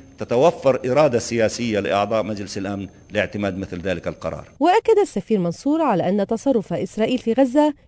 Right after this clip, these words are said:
Speaker 2: يعد تصرفاً همجياً، حيث يتعرض شعب غزة لمذبحة بشعة. وقال:
Speaker 1: إن هذا العمل الهمجي الذي يتعرض له شعبنا والذي أوصله إلى نقطة أن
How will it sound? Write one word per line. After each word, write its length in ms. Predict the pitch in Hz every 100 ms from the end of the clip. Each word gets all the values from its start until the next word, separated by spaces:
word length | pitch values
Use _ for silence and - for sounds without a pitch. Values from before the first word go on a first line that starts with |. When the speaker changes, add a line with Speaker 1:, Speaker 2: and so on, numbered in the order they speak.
| -
Speaker 2:
يعد 420 | 269 320 294 359 -
تصرفاً 480 | 185 220 247 -
همجياً، 760 | 269 220 269 269 175 165 165 160 - _
حيث 240 | - 330
يتعرض 680 | 277 - 180 190 269 302 330
شعب 360 | 302 - 254 254
غزة 460 | 220 170 160 180 180 _ -
لمذبحة 600 | 233 196 147 160 - 285
بشعة. 720 | 294 208 170 - 151 180 - - -
وقال: 480 | 196 - 202 269 349 -
Speaker 1:
إن 140 | 107 110
هذا 600 | 113 131 135 127 127 120
العمل 460 | 113 98 120 131 123
الهمجي 540 | 113 127 117 87 - - _ _ -
الذي 360 | 113 117 123
يتعرض 600 | 117 - 101 120 135 113
له 240 | 113 110 117
شعبنا 520 | - 123 104 87 80 - _ _ _ _ _ _ -
والذي 420 | 104 117 117 123
أوصله 760 | 117 110 - 139 131 123 120 -
إلى 280 | 120 117
نقطة 580 | 113 135 - 135 131 135 - _ _ _ _ _ -
أن 500 | 120 120 120 120